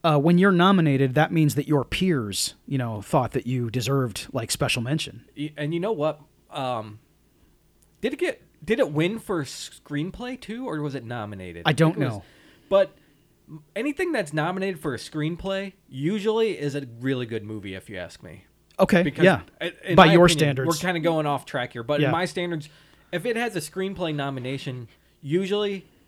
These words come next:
Speaker 2: it's pretty good.
Speaker 1: Yeah.
Speaker 2: That, that's just the way I see it in,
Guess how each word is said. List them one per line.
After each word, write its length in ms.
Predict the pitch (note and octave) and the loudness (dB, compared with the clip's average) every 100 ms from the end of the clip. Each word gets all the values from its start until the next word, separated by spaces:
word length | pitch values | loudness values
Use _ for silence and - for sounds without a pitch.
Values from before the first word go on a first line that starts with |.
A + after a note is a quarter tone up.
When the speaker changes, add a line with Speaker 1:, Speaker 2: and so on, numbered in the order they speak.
| _ - | _ -8
Speaker 2:
it's 180 | D3 - | -8 -8
pretty 320 | - C#3+ A2 | -8 -6 -6
good. 300 | G2 F2 E2+ | -8 -12 -4
Speaker 1:
Yeah. 200 | D#3+ G3+ - - _ C#3 | 2 2 2 -12 _ -6
Speaker 2:
That, 260 | D3 - | -6 -6
that's 220 | C#3 C3+ C#3 | -8 -8 -10
just 100 | B2 | -10
the 80 | |
way 160 | A#2+ G#2+ | -8 -6
I 100 | G2 | -6
see 240 | - G#2+ G2+ | -8 -12 -12
it 120 | - | -14
in, 260 | A#2 G2+ | -16 -16